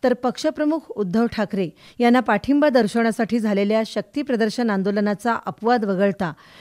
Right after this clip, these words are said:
मिणसेकर सुद्धा जिल्हा शिवसेनेपासून बाजूला असल्याचं दिसून येतंय.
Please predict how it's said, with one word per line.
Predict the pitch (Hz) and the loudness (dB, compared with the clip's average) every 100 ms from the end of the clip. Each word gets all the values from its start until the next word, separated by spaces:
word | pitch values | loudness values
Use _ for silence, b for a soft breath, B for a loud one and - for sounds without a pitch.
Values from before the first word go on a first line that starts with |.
| B | B
मिणसेकर | 247 247 285 294 302 | 6 6 4 2 0
सुद्धा | - 220 180 180 151 b b 233 | -2 -6 -4 -4 -6 b b 0
जिल्हा | 240 247 294 | 4 4 2
शिवसेनेपासून | 277 240 - 240 240 233 - 262 | 0 0 2 0 0 -2 0 0
बाजूला | 233 190 175 233 240 | 2 0 0 2 2
असल्याचं | - 208 202 247 | 2 0 0 0
दिसून | 202 - 190 | 0 -2 -2
येतंय. | 185 185 | -2 -2